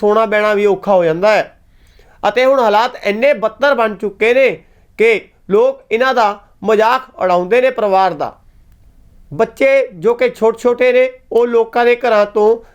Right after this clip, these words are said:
ਪਿਓ ਦੇ ਲਈ ਮਦਦ ਮੰਗਣ ਜਾਂਦੇ ਨੇ, ਪਰ ਮਦਦ ਕੋਈ ਨਹੀਂ ਕਰ ਰਿਹਾ। ਇੰਨਾ ਜ਼ਰੂਰ ਹੈ ਕਿ ਸੋਨੂ ਮਸੀਹ ਨੇ ਕਿਹਾ ਹੈ ਕਿ ਕੁਛ ਲੋਕਾਂ ਨੇ ਮੇਰੀ ਥੋੜ੍ਹੀ ਬਹੁਤੀ ਮਦਦ ਕੀਤੀ ਹੈ, ਪਰ ਉਹ ਵੀ ਹੁਣ ਆਉਣਾ ਬੰਦ ਕਰ ਗਏ।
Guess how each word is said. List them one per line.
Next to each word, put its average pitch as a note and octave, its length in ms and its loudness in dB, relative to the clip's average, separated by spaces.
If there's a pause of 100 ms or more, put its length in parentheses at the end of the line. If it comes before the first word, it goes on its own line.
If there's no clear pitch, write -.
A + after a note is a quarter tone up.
(160)
ਪਿਓ A#3+ 280 2
ਦੇ B3+ 200 0
ਲਈ A3+ 220 0
ਮਦਦ A3 380 -2
ਮੰਗਣ G3+ 320 -2
ਜਾਂਦੇ F#3+ 280 -2
ਨੇ, B3 160 2
ਪਰ A3+ 380 -4
ਮਦਦ G#3+ 340 0 (320)
ਕੋਈ C#4 260 0
ਨਹੀਂ B3+ 240 -2
ਕਰ A#3+ 220 -2
ਰਿਹਾ। G#3 260 -2 (1000)
ਇੰਨਾ C4 320 0
ਜ਼ਰੂਰ C4 320 0
ਹੈ F#3+ 300 -2
ਕਿ G#3 140 0
ਸੋਨੂ A3 380 -2
ਮਸੀਹ A#3+ 340 -2
ਨੇ A3+ 160 2
ਕਿਹਾ A3 260 0
ਹੈ A3+ 120 0
ਕਿ A3 320 -2 (340)
ਕੁਛ B3+ 280 -4 (480)
ਲੋਕਾਂ A3 320 0
ਨੇ B3+ 100 2
ਮੇਰੀ B3 200 -2
ਥੋੜ੍ਹੀ B3 400 -2
ਬਹੁਤੀ C#4 260 0
ਮਦਦ A3 280 -2
ਕੀਤੀ A3 380 -4
ਹੈ, B3+ 160 -2 (120)
ਪਰ A#3 220 -2
ਉਹ B3 180 2
ਵੀ B3+ 100 -2
ਹੁਣ A#3+ 160 4
ਆਉਣਾ G#3 340 2 (140)
ਬੰਦ G#3+ 280 -2
ਕਰ F#3 220 -2
ਗਏ। E3 300 -2